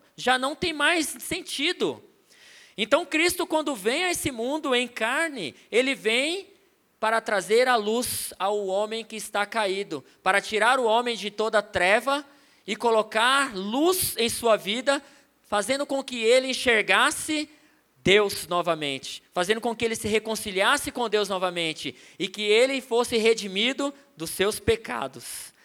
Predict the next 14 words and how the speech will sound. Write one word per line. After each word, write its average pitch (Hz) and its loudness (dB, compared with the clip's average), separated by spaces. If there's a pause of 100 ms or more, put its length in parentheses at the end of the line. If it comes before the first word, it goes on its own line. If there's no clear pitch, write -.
(160)
Assim, 262 0 (840)
Deus 190 2 (920)
dá 233 4
uma 277 0
oportunidade 247 -2 (160)
ao 156 2
homem 196 2 (920)
de 170 -8
ter 170 -4 (200)
a 143 -4
sua 220 -4
vida 208 -6
redimida 165 -6
novamente. 143 -12